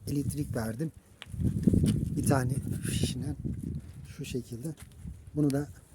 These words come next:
buraya takacağız.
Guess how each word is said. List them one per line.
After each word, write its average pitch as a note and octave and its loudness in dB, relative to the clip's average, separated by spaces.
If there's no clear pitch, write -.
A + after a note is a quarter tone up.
buraya C3+ 0
takacağız. C3 -4